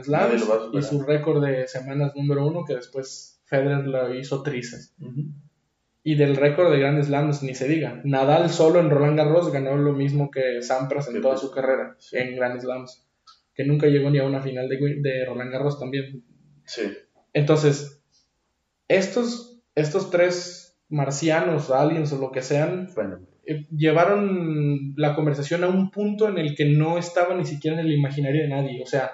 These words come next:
Speaker 1: Sí.
Speaker 2: ganar
Speaker 1: Aparte que
Speaker 2: veinte
Speaker 1: ya han
Speaker 2: Grand,
Speaker 1: sido tres.
Speaker 2: ganar veinte Grand Slams es,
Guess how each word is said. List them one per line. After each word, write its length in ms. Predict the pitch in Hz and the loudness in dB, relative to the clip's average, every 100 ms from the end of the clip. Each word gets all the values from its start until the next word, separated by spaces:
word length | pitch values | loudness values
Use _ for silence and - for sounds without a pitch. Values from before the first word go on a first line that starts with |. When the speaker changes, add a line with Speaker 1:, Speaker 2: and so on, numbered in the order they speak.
| - - | -12 -18
Speaker 1:
Sí. 460 | - 104 101 - - | -6 -4 -6 -10 -2
Speaker 2:
ganar 220 | 147 180 | 2 4
Speaker 1:
Aparte 200 | 190 202 | 4 2
que 60 | 208 | 4
Speaker 2:
veinte 60 | |
Speaker 1:
ya 40 | 202 | 4
han 40 | |
Speaker 2:
Grand, 140 | 190 - | 4 2
Speaker 1:
sido 80 | - | 0
tres. 300 | 113 - 156 | -2 -2 0
Speaker 2:
ganar 340 | 151 185 185 | 2 4 4
veinte 380 | 196 208 233 233 | 2 2 2 2
Grand 240 | 196 196 202 | 2 0 0
Slams 420 | 180 190 202 180 | 0 0 -2 -2
es, 420 | 170 - - | -4 -8 -16